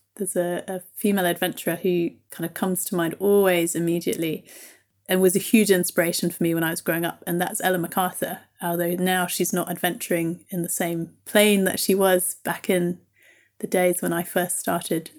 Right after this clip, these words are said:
uh, sort of to know about her. She's now in the field of sustainability and, and driving a transition towards a circular economy. Ah, such sad news just recently of, um, Paralympian, um,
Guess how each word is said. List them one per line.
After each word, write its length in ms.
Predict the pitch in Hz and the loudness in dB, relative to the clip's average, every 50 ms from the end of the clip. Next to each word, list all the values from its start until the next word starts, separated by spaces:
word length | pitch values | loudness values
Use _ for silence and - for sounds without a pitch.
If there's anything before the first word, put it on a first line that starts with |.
| - - - | -16 -10 -8
uh, 320 | 180 175 170 170 170 180 | -6 -4 -4 -6 -6 -8
sort 220 | - - - - - | -6 -6 -6 -6 -4
of 40 | - | -2
to 80 | - | 0
know 200 | 185 185 196 214 | 0 2 2 2
about 240 | 202 - - - - | 0 0 -2 -4 -6
her. 140 | - 170 170 | -6 -8 -8
She's 240 | - - - - - | -10 -12 -12 -8 -4
now 320 | 175 175 170 170 175 - _ - - - - - - _ _ - | -4 -2 -2 -4 -6 -8 _ -20 -20 -20 -20 -20 -20 _ _ -6
in 60 | 180 | -6
the 60 | 180 | -4
field 480 | - - - 208 190 185 180 175 175 175 | -6 -2 2 2 4 4 4 2 0 -2
of 140 | 170 175 - - - | -2 -4 -6 -10 -10
sustainability 1000 | - - - - - - 202 190 185 180 180 196 196 196 - - - 175 170 170 | -6 -2 -2 0 2 2 2 2 2 2 2 2 2 2 2 2 2 2 2 2
and, 180 | 175 175 - - | -2 -4 -6 -4
and 180 | 180 175 175 | -6 -6 -4
driving 600 | - - 185 175 180 180 175 180 175 175 175 175 - - - - - - _ - | -2 0 0 0 0 0 0 -2 -2 -2 -4 -6 -10 -18 -20 -20 -20 -20 _ -12
a 60 | - | -8
transition 500 | - - 185 180 180 185 175 - 202 180 | -4 -2 -2 0 0 0 0 0 -2 -2
towards 260 | - - 180 180 - - | -2 0 -2 -2 -2 -2
a 40 | |
circular 440 | - - - 196 - - - - 180 | -2 0 0 0 0 0 -4 -4 -4
economy. 480 | 180 - - 202 196 185 165 - - - - - - - - - - - - _ _ _ _ - | -2 -2 -2 0 0 0 -2 -4 -4 -10 -18 -20 -20 -20 -20 -20 -20 -20 -20 _ _ _ _ 0
Ah, 300 | - 196 202 190 180 175 | 2 4 4 4 4 2
such 380 | - - - - 262 - - | 0 -2 0 2 0 0 0
sad 380 | - - - 220 202 185 180 196 | -4 0 4 6 6 6 6 4
news 580 | 190 196 202 208 196 185 180 - - - - - _ - 220 208 - | 4 4 6 6 6 4 2 0 -2 -6 -8 -10 _ -14 -14 -6 -2
just 300 | - 196 190 - - - | 0 0 0 0 -2 0
recently 580 | 202 202 202 - - 185 170 175 175 170 175 | 0 0 2 2 0 -2 0 0 0 0 0
of, 340 | 170 170 170 - - - - - - | -2 -2 -4 -6 -10 -12 -14 -12 -10
um, 440 | 196 175 170 170 170 170 170 170 - - _ _ _ _ _ _ _ - | -8 -6 -6 -4 -4 -6 -6 -8 -10 -14 _ _ _ _ _ _ _ 2
Paralympian, 800 | - 220 214 214 214 208 202 - 208 190 185 185 185 185 - - - _ _ - | 6 8 8 10 10 8 8 8 6 6 6 6 2 2 0 -6 -20 _ _ -6
um, 460 | 180 170 175 175 170 170 175 180 - | -4 -2 -2 -2 -2 -2 -2 -4 -6